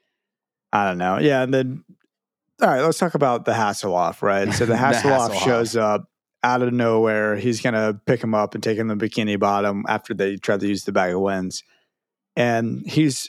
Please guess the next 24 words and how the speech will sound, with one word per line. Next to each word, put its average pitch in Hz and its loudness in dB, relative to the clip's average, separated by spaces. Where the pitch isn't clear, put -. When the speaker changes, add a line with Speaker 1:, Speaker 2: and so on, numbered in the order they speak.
Speaker 1:
swimming 143 0
like 120 0
a, 104 0
like 123 -2
he's 127 0
got 175 0
an 120 0
engine 147 0
going, 95 0
Ned, 101 -2
but 123 0
I - -2
noticed, 262 2
you 160 4
know, 185 4
his 156 2
arms 175 2
and 175 2
his 135 -2
feet 180 0
aren't - -2
moving 135 2
at 135 0
all. - 0